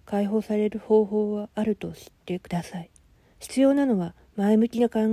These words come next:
え方と、ほんの少しの希望だけ。仕事や人間関係が絡んでいるのかもしれない。このマーメイドは、時にはノーと言ってもいいということを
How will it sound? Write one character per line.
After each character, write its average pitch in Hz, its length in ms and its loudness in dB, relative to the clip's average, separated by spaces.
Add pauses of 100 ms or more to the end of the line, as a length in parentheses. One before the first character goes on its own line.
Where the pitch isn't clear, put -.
え 226 100 -2
方 180 280 -10
と、 - 220 -18 (520)
ほ 226 180 2
ん 226 60 4
の 240 100 4
少 247 240 -2
し 220 120 -4
の 175 160 -4 (200)
希 190 140 -4
望 196 160 4
だ 196 140 0
け。 202 200 -6 (2500)
仕 - 160 -4
事 220 240 2
や 240 100 6
人 240 240 4
間 254 160 0
関 277 240 2
係 214 160 2
が 180 100 0
絡 190 280 -2
ん 214 80 0
で 208 80 0
い 190 80 0
る 175 80 -2
の 180 80 -6
か - 160 -6
も 170 100 0
し - 140 -14
れ 175 80 -6
な 170 180 -6
い。 214 80 -14 (680)
こ 214 120 -4
の 220 80 4
マ 226 200 2
ー - 20 0
メ 277 140 0
イ 262 40 4
ド 190 120 -2
は、 170 160 -8 (420)
時 208 300 -2
に 226 80 4
は 196 60 2
ノ 240 160 2
ー 233 40 0
と 175 120 -4
言 175 100 -10 (120)
っ 202 60 -18
て 240 140 2
も 190 120 4
い 202 120 4
い 190 40 0
と 185 120 -10
い 165 100 -4
う 165 60 -8
こ 175 100 -6
と 190 120 -6
を 170 160 -8